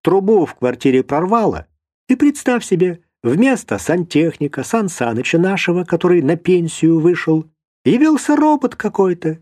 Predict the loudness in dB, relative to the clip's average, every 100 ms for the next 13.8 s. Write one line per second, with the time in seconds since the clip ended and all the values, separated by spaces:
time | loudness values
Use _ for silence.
0 | -6 -2 0 2 0 0 0 0 0 -6
1 | -10 _ _ _ _ _ _ _ 0 2
2 | 2 2 2 2 0 0 0 -2 0 0
3 | 2 2 2 2 2 2 0 -2 0 2
4 | 2 0 -4 _ _ -8 -4 -2 0 0
5 | 0 0 0 0 0 0 -2 -4 -8 -2
6 | -2 -2 -6 -10 -6 -6 -6 -10 -16 -16
7 | _ _ -4 -2 -2 -8 -2 0 2 2
8 | 0 2 2 2 2 2 2 0 0 0
9 | -2 -2 -4 0 0 2 -2 -8 _ _
10 | _ _ _ _ _ _ 0 2 2 2
11 | 0 0 2 0 2 2 4 2 -2 -10
12 | _ _ -4 -2 -2 -2 -2 -2 -6 _
13 | -8 -6 -6 -8 -12 -16 -20